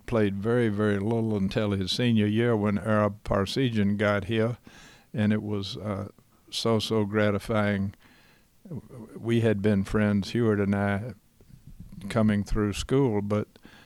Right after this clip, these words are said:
he was not a hero yet, <laughs> and to, so that's a great memory to see my classmate in his senior year go from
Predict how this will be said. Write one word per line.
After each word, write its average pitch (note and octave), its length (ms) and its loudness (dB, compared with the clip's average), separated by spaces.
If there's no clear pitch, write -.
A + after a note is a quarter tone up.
he B2 140 2
was G#2+ 200 2
not G#2 240 4
a F#2+ 60 0
hero A2 400 6
yet, G2 420 2
<laughs> - 80 2
and A2+ 440 2
to, G#2 260 0
so G#2+ 220 2
that's A2 260 2
a G#2+ 60 0
great G#2 320 4
memory A2 400 6
to G#2 200 -2
see G#2 440 2
my G2+ 180 2
classmate G#2 760 0
in G#2+ 200 4
his G#2 260 2
senior G#2 380 2
year G#2 480 2
go G#2 260 6
from G2+ 520 0